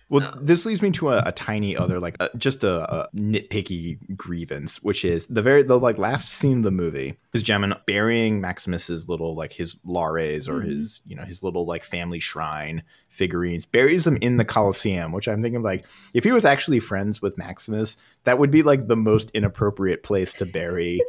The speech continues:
Speaker 2: <laughs>
Speaker 1: his, like, family shrines, right? Because, like, that's one of those things where it's like, it's for the audience, 'cause, like,
Speaker 2: Yeah.
Speaker 1: we associate the Coliseum with Maximus in the movie.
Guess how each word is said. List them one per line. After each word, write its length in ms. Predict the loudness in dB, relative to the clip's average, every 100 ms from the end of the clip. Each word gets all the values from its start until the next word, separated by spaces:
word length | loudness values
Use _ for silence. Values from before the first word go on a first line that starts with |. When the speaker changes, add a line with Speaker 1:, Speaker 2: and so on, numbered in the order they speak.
| -4
Speaker 2:
<laughs> 160 | -16 -6
Speaker 1:
his, 260 | -2 -2 0
like, 120 | -2
family 320 | -2 -4 -2
shrines, 420 | 0 2 2 0
right? 260 | -2 0 0
Because, 240 | 0 0
like, 140 | 0 0
that's 180 | 0
one 120 | 2 4
of 60 |
those 180 | 4 4
things 200 | 2 2
where 120 | 2
it's 100 | 2
like, 140 | 0 0
it's 160 | -6
for 180 | 0 0
the 160 | 0 0
audience, 640 | 2 2 0 -4 -8 -8 -12 -20 _
'cause, 140 | -2 0
like, 80 | 0
Speaker 2:
Yeah. 60 |
Speaker 1:
we 140 | 2 2
associate 600 | 2 0 -2 -2 -2 -2
the 40 | -2
Coliseum 640 | 0 0 0 -2 -2 -2
with 160 | -4 -8
Maximus 600 | -12 -10 -8 -6 -6 -6
in 180 | -6
the 80 | -6
movie. 420 | -6 -4 -2 -2